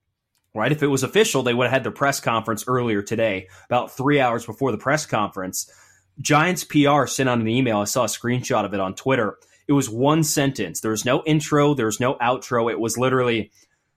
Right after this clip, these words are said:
"Today's press conference is postponed." That's it.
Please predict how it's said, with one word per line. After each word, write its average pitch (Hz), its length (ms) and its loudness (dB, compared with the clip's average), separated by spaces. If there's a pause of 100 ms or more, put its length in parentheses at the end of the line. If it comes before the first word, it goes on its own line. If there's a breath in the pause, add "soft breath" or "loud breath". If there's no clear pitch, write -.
(120)
"Today's 120 260 -2
press - 200 -4
conference 92 380 -6
is - 80 -10
postponed." 87 540 -8 (1400)
That's - 140 -6
it. - 200 -4